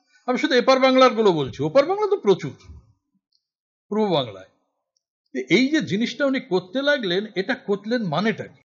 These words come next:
এই শিক্ষার প্রসারের মানেটা কি? মানেটা হচ্ছে মুসলমানদের মধ্যেও, এ, ওই হিন্দু সমাজে তো চলছেই, মুসলমানদের মধ্যেও একটা আস্তে আস্তে মধ্যবিত্ত অংশের উদ্ভব হচ্ছে।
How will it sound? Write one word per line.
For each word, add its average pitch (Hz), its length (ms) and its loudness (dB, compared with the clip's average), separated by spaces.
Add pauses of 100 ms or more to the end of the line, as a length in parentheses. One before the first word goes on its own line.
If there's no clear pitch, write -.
(140)
এই 202 140 -2
শিক্ষার 202 460 -4
প্রসারের 247 520 -2
মানেটা 240 460 -2
কি? 107 220 -12 (960)
মানেটা 202 420 2
হচ্ছে 214 400 -2
মুসলমানদের 226 840 -2
মধ্যেও, 160 560 -2
এ, 339 80 4
ওই 330 440 -6
হিন্দু 226 280 0
সমাজে 220 380 0
তো 202 120 -4
চলছেই, 151 680 -4 (120)
মুসলমানদের 220 580 -4
মধ্যেও 196 440 -2
একটা 190 260 -6
আস্তে 143 320 -4
আস্তে 156 420 -4 (600)
মধ্যবিত্ত 165 580 0
অংশের 170 440 0
উদ্ভব 131 360 2
হচ্ছে। - 480 -16